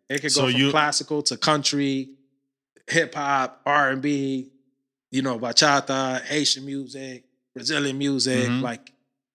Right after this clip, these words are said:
Speaker 1: all around the world. Like, it's a, you know, it just goes. It
Speaker 2: So
Speaker 1: goes
Speaker 2: you, so
Speaker 1: everywhere.
Speaker 2: you literally sit there one day and make a playlist for
Speaker 1: I
Speaker 2: your
Speaker 1: sat
Speaker 2: week?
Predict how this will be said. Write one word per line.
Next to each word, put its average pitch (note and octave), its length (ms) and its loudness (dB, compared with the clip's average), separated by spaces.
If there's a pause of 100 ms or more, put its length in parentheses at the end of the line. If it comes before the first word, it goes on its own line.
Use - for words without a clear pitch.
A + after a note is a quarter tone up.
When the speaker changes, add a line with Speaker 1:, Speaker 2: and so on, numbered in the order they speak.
Speaker 1:
all D3 220 4
around C#3+ 260 -2
the C3 60 0
world. A#2+ 340 -4
Like, A#2 180 -6
it's C3 180 4
a, C3 140 0 (360)
you C#3+ 120 -4
know, C3+ 100 -2
it B2 80 -6
just C#3 180 2
goes. D3+ 560 0 (1000)
It - 40 -6
Speaker 2:
So A#2 60 2
Speaker 1:
goes C3+ 80 2
Speaker 2:
you, C3 60 2
so D3+ 100 2 (160)
Speaker 1:
everywhere. B2 60 4
Speaker 2:
you A#2 120 4
literally A#2 400 2
sit A2 280 -4
there G#2 180 0
one G#2 300 -4
day G2+ 340 -2
and F#2 180 -8
make F#2+ 220 -8
a F2 140 -6
playlist F2+ 720 -8
for - 160 -4
Speaker 1:
I C#3 40 6
Speaker 2:
your D3 60 6
Speaker 1:
sat D3+ 480 6
Speaker 2:
week? - 80 -6